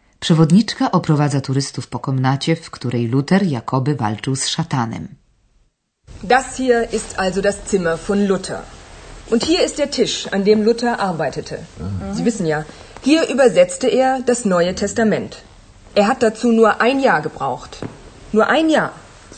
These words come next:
Speaker 2: Natürlich hatte er auch Probleme. Nein, nicht bei der Übersetzung, sondern mit dem Teufel.
Speaker 3: <laughs>
Speaker 2: Der Teufel,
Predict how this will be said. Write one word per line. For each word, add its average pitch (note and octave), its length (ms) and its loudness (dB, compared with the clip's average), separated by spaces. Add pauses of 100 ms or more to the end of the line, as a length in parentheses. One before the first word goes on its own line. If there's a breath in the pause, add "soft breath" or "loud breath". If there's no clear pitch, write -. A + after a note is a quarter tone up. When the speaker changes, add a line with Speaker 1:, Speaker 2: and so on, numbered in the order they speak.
(600 loud breath)
Speaker 2:
Natürlich G3+ 480 2
hatte F#3 200 0
er F#3 180 2
auch F#3+ 160 -2
Probleme. G3+ 520 4 (840 loud breath)
Nein, D#3 400 0 (500 loud breath)
nicht - 260 0
bei D#3+ 120 2
der D#3 140 0
Übersetzung, C#3+ 760 -2 (440 loud breath)
sondern F3+ 640 4 (160)
mit E3 140 -6
dem C#3 200 -6
Teufel. - 520 0 (240)
Speaker 3:
<laughs> G3+ 760 -6
Speaker 2:
Der A3 120 6
Teufel, B3 460 0